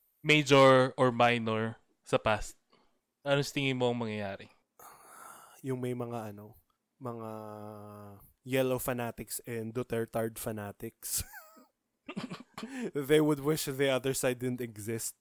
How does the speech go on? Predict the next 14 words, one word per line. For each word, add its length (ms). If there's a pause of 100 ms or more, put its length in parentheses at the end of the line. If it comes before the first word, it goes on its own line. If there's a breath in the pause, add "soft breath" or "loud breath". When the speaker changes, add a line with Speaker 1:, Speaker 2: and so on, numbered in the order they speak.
Speaker 2:
Tapos, 400 (480 soft breath)
tayong 320
mga 240 (840)
Speaker 1:
<laughs> 680
Tapos 240
Speaker 2:
don't 160
Speaker 1:
yung 20
last 140
Speaker 2:
believe 320
Speaker 1:
scene 40
Speaker 2:
in 60
Speaker 1:
ng 140
Speaker 2:
anything. 220
Speaker 1:
Endgame. 320